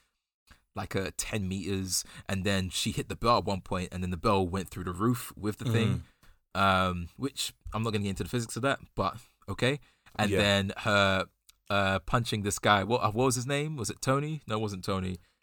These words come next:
Speaker 2: I
Speaker 1: It
Speaker 2: don't
Speaker 1: was, um,
Speaker 2: know. It's a,
Speaker 1: but
Speaker 2: a
Speaker 1: the,
Speaker 2: boxing
Speaker 1: but the,
Speaker 2: instructor, and he, she
Speaker 1: the boxing
Speaker 2: punches him
Speaker 1: instructor
Speaker 2: and
Speaker 1: just keeps getting hurt <laughs>
Speaker 2: all the way
Speaker 1: Poor
Speaker 2: through.
Speaker 1: guy.
Speaker 2: He gets harassed. Like, literally, there's a one time where she's got, like,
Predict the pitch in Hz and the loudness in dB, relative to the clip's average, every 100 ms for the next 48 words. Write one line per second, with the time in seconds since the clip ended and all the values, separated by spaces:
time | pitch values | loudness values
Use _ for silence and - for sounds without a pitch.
0 | _ 123 131 113 98 98 98 92 90 87 | _ -2 4 4 4 4 4 4 2 -4
1 | 85 - _ _ 113 104 131 120 110 104 | -8 -18 _ _ -2 0 2 4 4 6
2 | 143 - 117 110 107 110 - 92 87 - | 6 6 6 8 8 6 2 -2 -2 -8
3 | - - 117 123 135 131 - 151 151 123 | -20 -2 2 4 4 -2 2 4 6 4
4 | 120 107 120 95 92 90 - 143 - 101 | 6 6 6 4 2 0 0 -4 -2 -2
5 | 98 98 101 - - - - - - 175 | 0 0 0 0 -4 -10 -10 -6 -2 -2
6 | - 139 156 160 131 120 123 95 101 165 | 4 6 8 8 8 8 8 6 6 8
7 | 180 175 135 107 104 127 117 - - - | 10 8 8 4 6 6 6 0 -4 -8
8 | - _ 113 110 120 147 135 120 113 110 | -20 _ 2 4 4 2 2 2 2 2
9 | 135 131 143 127 117 107 104 98 110 92 | 0 2 0 0 2 2 2 0 -4 -2
10 | 117 101 98 92 87 - | -2 0 0 0 -2 -10